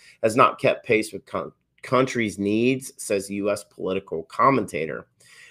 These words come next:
And the article goes on to say, quote, "In two thousand and five, eighty-five thousand visas were made available. Today, nearly twenty years later, eighty-five thousand visas are, are available. There are many promising options for expanded skill immigration." Mia Love,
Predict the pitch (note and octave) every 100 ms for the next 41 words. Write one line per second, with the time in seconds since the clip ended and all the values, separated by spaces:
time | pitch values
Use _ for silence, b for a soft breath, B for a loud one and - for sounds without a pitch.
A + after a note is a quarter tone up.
0 | B C3 B2 D3 E3+ D3+ B2 A#2+ A#2 A2+
1 | A2 G#2 G2 A2 A2 - G2 - A#2+ A2+
2 | G#2+ G2 G2 F#2+ - A2 D#3+ D#3 A2 A2+
3 | G#2 - A2+ B2 A2+ G#2+ G#2+ G2 F#2+ F#2
4 | F#2 G#2+ - G#2 F#2+ G2 G2 F#2 F2+ G2
5 | A#2 G2+ F#2 G#2+ C3 _ _ _ - A2+
6 | A2 C3 C#3+ C3 A2+ G#2+ G#2 - A2+ A#2+
7 | A2+ G#2 G2 A2+ B2 A#2 - - G#2 A2+
8 | G#2+ G#2 G2 F#2 F2+ F#2+ F2 F2+ - F#2+
9 | F2+ F2+ - E2+ F2+ F2+ A2+ A2 F#2 D#2+
10 | _ _ b b b b A2 A2+ A#2+ A#2
11 | - A#2 A#2 - G#2 C#2 G#2+ - A#2 -
12 | - G#2+ D#2+ F#2+ - G2+ F#2+ F2+ - G#2
13 | F2+ E2+ F#2 G2+ A#2+ C3 G2+ G#2 G2+ A2+
14 | C3 A2+ G2+ G2+ G#2 B2